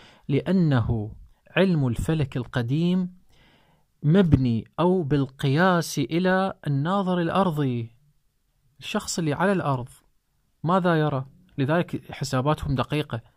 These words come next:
وصحيحة. يعني مثلًا بالنسبة لمن يقف في الأرض، في الأرض، آه، لمن في الأرض؟ النجوم مثلًا،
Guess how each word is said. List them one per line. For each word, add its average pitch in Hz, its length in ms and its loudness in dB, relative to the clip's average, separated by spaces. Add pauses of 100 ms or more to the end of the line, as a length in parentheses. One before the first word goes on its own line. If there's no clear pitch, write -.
(240)
وصحيحة. 131 600 -4 (840)
يعني 156 260 0
مثلًا 131 420 0 (840)
بالنسبة 185 460 2
لمن 185 220 2
يقف 196 300 -4
في - 80 0
الأرض، 120 260 -4 (300)
في - 100 -4
الأرض، 117 280 -2 (1500)
آه، 123 1080 0 (920)
لمن 180 260 2
في - 160 4
الأرض؟ 117 280 -6 (1800)
النجوم 175 580 0
مثلًا، 131 380 -6